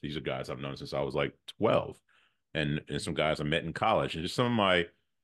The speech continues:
a circle of people that I've known for decades at this, at this point. And in that league, you know, obviously, you, you know, we,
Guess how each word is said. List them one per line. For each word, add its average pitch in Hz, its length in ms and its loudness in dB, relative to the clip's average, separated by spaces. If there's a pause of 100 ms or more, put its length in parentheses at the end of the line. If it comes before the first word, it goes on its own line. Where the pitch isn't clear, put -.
a 73 60 -4
circle 117 460 2
of 85 120 -2
people 101 320 -2
that 82 120 2
I've 76 220 0 (260)
known 87 280 -4
for 71 220 -6 (280)
decades 90 460 2
at 62 100 -2
this, - 180 -8 (140)
at 76 140 0
this 64 180 -8 (400)
point. - 300 -6 (800)
And 82 480 4
in 143 260 2
that 82 300 2
league, 85 320 -2
you 95 140 0
know, 92 60 4
obviously, 98 400 2
you, 85 160 -2
you 78 240 -4
know, 76 60 -6
we, 76 160 -2